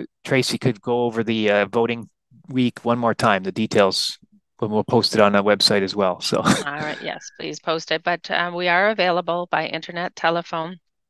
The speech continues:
Speaker 2: and email. So if you can email us, it's election at saugeenshores dot C A.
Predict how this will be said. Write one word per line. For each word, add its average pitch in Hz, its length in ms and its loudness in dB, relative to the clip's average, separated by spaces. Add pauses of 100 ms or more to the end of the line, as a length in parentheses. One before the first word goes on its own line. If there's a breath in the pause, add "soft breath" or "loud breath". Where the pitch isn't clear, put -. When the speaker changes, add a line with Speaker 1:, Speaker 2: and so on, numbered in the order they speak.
(640)
Speaker 2:
and 165 180 -8
email. 180 420 -2 (340 soft breath)
So 170 560 0
if - 300 -10
you 180 240 -8
can 175 320 -6
email 196 380 -2
us, 185 280 -2
it's - 200 -10
election 180 680 -2
at - 300 0 (120)
saugeenshores 175 840 -8
dot - 240 -6
C 151 240 -8
A. 196 240 -4